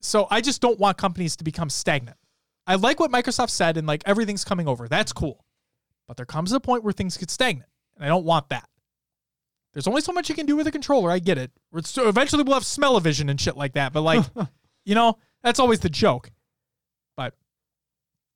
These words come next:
Speaker 1: if you keep adding on, uh, you can make it something cool. Microsoft isn't innovating. I agree.
Speaker 2: But dude, the,
Speaker 1: I
Speaker 2: my,
Speaker 1: agree.
Speaker 2: my, my whole thing is, like, I don't need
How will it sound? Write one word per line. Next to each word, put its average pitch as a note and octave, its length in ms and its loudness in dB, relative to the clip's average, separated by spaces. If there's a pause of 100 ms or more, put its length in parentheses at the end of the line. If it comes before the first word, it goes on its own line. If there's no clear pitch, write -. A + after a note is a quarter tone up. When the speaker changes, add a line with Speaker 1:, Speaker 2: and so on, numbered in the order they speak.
(920)
Speaker 1:
if E3+ 100 -6
you G3 60 4
keep B3+ 220 2
adding A3+ 280 2
on, G3 340 4
uh, D3+ 320 4
you D#3+ 120 -2
can F#3 100 0
make F#3 160 0
it F#3 100 -4
something E3 280 -4
cool. C#3+ 220 0
Microsoft F3 460 0
isn't D#3+ 200 -4
innovating. C3 400 -6
I G3 100 2
agree. D#4 320 0 (1300)
Speaker 2:
But G3+ 100 -16
dude, A#3+ 220 -2
the, G3+ 160 -6
Speaker 1:
I G#3 60 2
Speaker 2:
my, A3 60 2
Speaker 1:
agree. C4 100 0
Speaker 2:
my, A#3+ 260 0
my G#3+ 140 -6
whole A#3 140 -2
thing A3+ 180 -4
is, F#3 140 -4
like, F3 200 -4 (1300)
I G3 100 -2
don't F#3 420 -2
need F3+ 420 -2